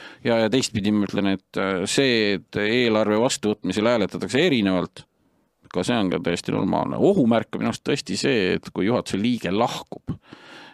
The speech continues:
et tundub, et ta, kui juhatuse liige lahkub, siis ta ei taha kanda vastutust, sest ega erakonna puhul on ka,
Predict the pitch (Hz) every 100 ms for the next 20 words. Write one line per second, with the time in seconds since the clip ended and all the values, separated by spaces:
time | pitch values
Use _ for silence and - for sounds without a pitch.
0 | - - 85 85 - 120 135 98 - 92
1 | 95 _ - 92 92 85 82 - - 85
2 | - 107 104 - 107 104 127 - - -
3 | 95 90 131 98 113 95 110 - - -
4 | - - - - 95 110 104 95 92 101
5 | 110 120 170